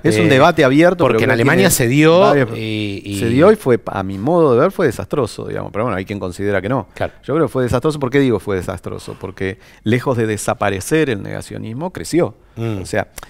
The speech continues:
Speaker 1: porque en verdad lo, lo hace mucho más atractivo justamente porque las...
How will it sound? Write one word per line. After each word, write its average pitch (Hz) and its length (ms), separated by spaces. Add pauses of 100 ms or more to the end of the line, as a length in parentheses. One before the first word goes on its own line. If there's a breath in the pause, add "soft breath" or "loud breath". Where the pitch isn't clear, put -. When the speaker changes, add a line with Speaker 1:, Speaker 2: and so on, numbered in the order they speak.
(120)
Speaker 1:
porque 120 200
en 123 80
verdad 135 260
lo, 165 220
lo 117 180
hace 139 220
mucho 143 280
más 139 240
atractivo 113 800
justamente 147 680
porque 98 440
las... 92 520